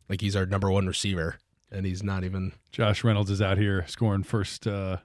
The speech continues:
Speaker 1: First
Speaker 2: first
Speaker 1: touchdowns.
Speaker 2: touchdowns. <laughs> Who had that? <laughs>
Speaker 1: Not a, not a soul. <laughs> Um, yeah, and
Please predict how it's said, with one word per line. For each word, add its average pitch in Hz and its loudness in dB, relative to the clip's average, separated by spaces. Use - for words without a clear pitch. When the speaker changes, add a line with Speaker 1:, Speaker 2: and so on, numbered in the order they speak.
Speaker 1:
First 113 6
Speaker 2:
first 117 8
Speaker 1:
touchdowns. 113 8
Speaker 2:
touchdowns. - -20
<laughs> - -8
Who 127 8
had 113 6
that? 127 2
<laughs> - -4
Speaker 1:
Not 98 2
a, 92 0
not 110 4
a 90 4
soul. 98 4
<laughs> 214 -2
Um, 104 2
yeah, 110 4
and 120 2